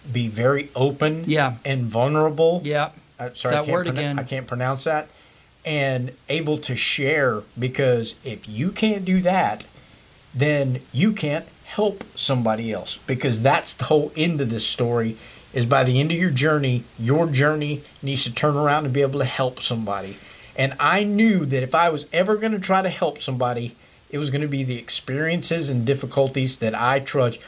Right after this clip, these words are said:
Speaker 1: I was gonna have to climb that mountain
Speaker 2: Yeah.
Speaker 1: to show another person how it could be done.
Speaker 2: And the things that you said that you knew you would have to do, which is openly sharing,
Speaker 1: Ugh.
Speaker 2: telling people about it, being vulnerable. This is why so many people never get clean,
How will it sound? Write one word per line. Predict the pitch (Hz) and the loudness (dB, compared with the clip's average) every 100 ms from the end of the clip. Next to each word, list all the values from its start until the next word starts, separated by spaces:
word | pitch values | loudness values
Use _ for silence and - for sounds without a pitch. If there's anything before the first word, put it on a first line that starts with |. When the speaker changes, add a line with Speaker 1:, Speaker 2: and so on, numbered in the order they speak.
| - | -6
Speaker 1:
I | - 170 | 0 2
was | 185 | 4
gonna | 190 | 4
have | 165 | 2
to | - | 0
climb | - 147 160 170 | -2 2 2 2
that | 170 160 | 0 0
mountain | 151 160 156 | -2 -2 -2
Speaker 2:
Yeah. | 147 131 120 | -4 -4 -4
Speaker 1:
to | - | -4
show | 123 - 160 | 0 2 2
another | 156 151 143 | 2 0 0
person | 139 139 139 143 135 - - | 0 0 0 -6 -10 -16 -6
how | 123 131 | -2 -2
it | 127 | -4
could | 127 | -6
be | 123 | -6
done. | 123 110 85 - | -6 -6 -10 -8
Speaker 2:
And | - 165 | -4 -4
the | |
things | 151 180 175 | -2 0 0
that | 165 131 | -2 -4
you | 156 | -4
said | 131 - 180 165 139 127 | -2 0 0 -2 -2 -4
that | 143 147 | -6 -4
you | 147 | -4
knew | 156 160 | -4 -4
you | 143 139 | -4 -4
would | 135 | -4
have | 139 | -4
to | 139 | -6
do, | 123 175 131 | -4 -2 0
which | 123 127 | -2 -4
is | 117 - | -6 -4
openly | 139 135 147 147 139 | -4 -2 -2 -2 0
sharing, | - 147 139 135 135 | 0 0 0 0 0
Speaker 1:
Ugh. | 139 - - - | 0 0 -4 -2
Speaker 2:
telling | 170 160 160 | 2 2 2
people | 151 151 156 | 0 0 0
about | 147 143 135 | 0 2 2
it, | 139 - - - | -2 -6 -18 0
being | 165 160 | 2 4
vulnerable. | 131 147 170 151 135 131 - - | 4 2 2 0 0 -2 -4 -6
This | 156 220 302 | 0 2 4
is | 233 | 4
why | 233 202 | 4 4
so | - 214 202 | 4 4 4
many | 190 180 | 2 0
people | - 185 185 156 | 0 -2 0 2
never | 139 160 165 180 | 4 2 2 0
get | 147 170 | -2 -4
clean, | - 214 277 240 - | -4 -4 -2 -4 -6